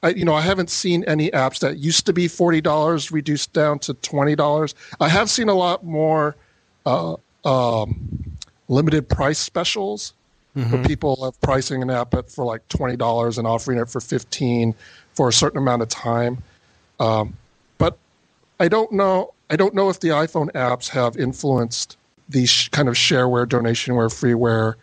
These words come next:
Speaker 1: market so much, um, as you think it might.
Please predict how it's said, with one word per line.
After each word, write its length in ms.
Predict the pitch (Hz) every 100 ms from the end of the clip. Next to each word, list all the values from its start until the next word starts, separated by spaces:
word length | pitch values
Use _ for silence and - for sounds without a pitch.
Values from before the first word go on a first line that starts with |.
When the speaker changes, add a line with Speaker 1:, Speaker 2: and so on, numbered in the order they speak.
| _ _ -
Speaker 1:
market 520 | 120 117 120 123 120 _ _
so 380 | - - - 123
much, 580 | 123 117 - - - - _ _ _ _ _ _ -
um, 420 | 113 110 104 - - - -
as 100 | 143
you 80 | 147
think 260 | - 175
it 120 | 156 143
might. 300 | 127 117